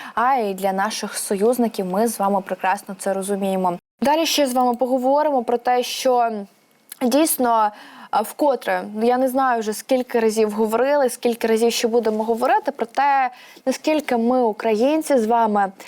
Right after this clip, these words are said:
просто неймовірна, сильна нація. І далі хочемо з вами показати просто ті кадри, від яких дійсно у мене щиро мурахи по шкірі. Це кадри того, як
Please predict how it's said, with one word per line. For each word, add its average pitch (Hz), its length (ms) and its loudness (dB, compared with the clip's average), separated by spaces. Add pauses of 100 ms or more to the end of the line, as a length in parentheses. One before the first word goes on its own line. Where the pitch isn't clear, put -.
(140)
просто 254 380 0
неймовірна, 226 960 2 (220)
сильна 240 520 0
нація. - 580 -4
І 214 100 0
далі 247 280 2
хочемо 226 440 0
з 214 40 0
вами 226 240 2
показати 220 500 -2
просто 220 340 -4
ті 240 120 0
кадри, 285 420 0
від 214 240 -2
яких 254 340 0 (300)
дійсно 262 460 0
у 214 40 0
мене 311 320 2
щиро 226 380 0
мурахи 220 460 0
по 233 160 -4
шкірі. - 520 -2 (520)
Це 277 120 0
кадри 269 420 2
того, 277 540 0 (560)
як 269 420 0